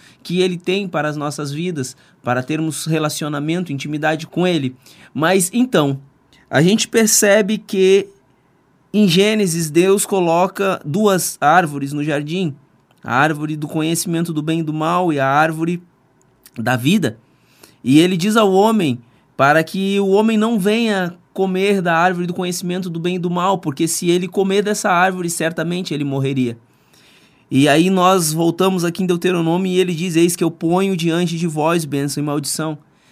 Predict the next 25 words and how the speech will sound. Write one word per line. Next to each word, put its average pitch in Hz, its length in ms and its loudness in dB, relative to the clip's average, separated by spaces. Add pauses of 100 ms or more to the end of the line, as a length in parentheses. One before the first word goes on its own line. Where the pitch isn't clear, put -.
(140)
Então 139 260 0
a 240 60 4
gente 247 120 0
se - 140 -2
pergunta, 226 500 0
mas 220 160 0
por 220 240 -14
que 254 220 -6
que - 120 -14
Deus, 226 300 -2
ele 170 160 -2
permite 202 480 0
que 202 140 -4
a 185 60 0
coisa 190 340 -2
boa 208 420 2
e 202 80 -2
a 190 120 0
coisa 190 300 -2
ruim 185 300 -4
esteja 185 380 -4
diante 175 340 -6
dos 156 120 -10
nossos 151 340 -6
olhos? 120 360 -4